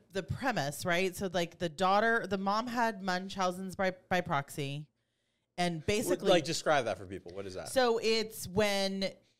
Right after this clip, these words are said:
Speaker 1: it's, I mean, it's a mental condition
Speaker 2: Yeah.
Speaker 1: where people will take, like, kind of abuse a loved one and make them sick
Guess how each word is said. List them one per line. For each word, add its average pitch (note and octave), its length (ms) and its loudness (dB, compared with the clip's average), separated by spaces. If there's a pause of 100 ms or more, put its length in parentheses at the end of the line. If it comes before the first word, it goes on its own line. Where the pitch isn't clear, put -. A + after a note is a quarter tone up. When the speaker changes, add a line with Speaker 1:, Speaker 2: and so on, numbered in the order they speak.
Speaker 1:
it's, G3 260 -2
I G#3+ 60 2
mean, G#3 160 -2
it's G3 140 -2
a F#3+ 80 2
mental G#3+ 800 0 (100)
condition F#3 840 -4 (280)
Speaker 2:
Yeah. G2+ 140 -6
Speaker 1:
where D#3+ 600 4 (320)
people G#3 460 -2
will E3+ 720 4
take, F#3+ 320 -4
like, D#3+ 360 0 (160)
kind A3 180 0
of E3+ 260 -2
abuse F3+ 600 -2
a G3 80 2
loved F3 320 2
one D#3+ 220 -2
and D3+ 180 -4
make D#3+ 240 -4
them D3 180 -4
sick F3 760 -4